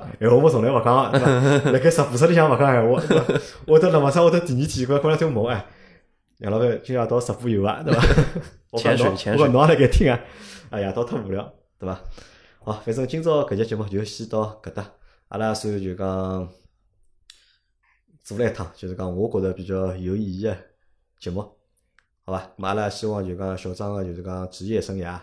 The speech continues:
Speaker 1: 好就讲顺顺利利的发展下去。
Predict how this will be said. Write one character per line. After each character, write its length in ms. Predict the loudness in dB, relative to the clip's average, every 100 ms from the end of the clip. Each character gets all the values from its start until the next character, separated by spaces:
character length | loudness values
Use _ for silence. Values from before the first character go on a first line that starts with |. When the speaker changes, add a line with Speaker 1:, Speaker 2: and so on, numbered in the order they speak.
| _ _ _ _
Speaker 1:
好 180 | _ -8
就 140 | -6
讲 340 | -6 -4 -4 -8 _ _ _ _
顺 180 | -10 -4
顺 140 | -2 0
利 100 | -2
利 120 | -2
的 240 | -4 -8 _ _ _ _ _ _ _ _
发 140 | -6
展 120 | -2
下 120 | -2
去。 180 | -4 -10